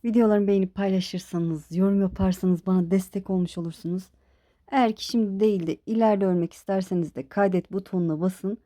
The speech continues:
Daha sonra kaydettiğiniz videolar arasında bulabilirsiniz.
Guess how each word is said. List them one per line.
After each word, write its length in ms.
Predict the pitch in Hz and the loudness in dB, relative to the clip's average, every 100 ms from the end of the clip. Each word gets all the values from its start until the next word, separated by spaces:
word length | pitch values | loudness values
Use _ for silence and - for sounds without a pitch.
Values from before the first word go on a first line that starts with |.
| _ _ _ - | _ _ _ -6
Daha 180 | 196 202 | -2 -2
sonra 320 | 196 170 160 | -2 -2 -4
kaydettiğiniz 800 | - 208 202 190 - 170 165 165 | -2 2 4 2 0 -2 -2 -2
videolar 440 | 185 185 170 165 - | 0 0 0 -2 -4
arasında 680 | 180 175 - 175 170 175 202 _ _ _ _ _ - | -6 -4 -4 -2 0 0 -2 _ _ _ _ _ -10
bulabilirsiniz. 1040 | 175 180 185 185 185 190 - 185 180 180 | -4 0 0 0 0 0 0 2 2 2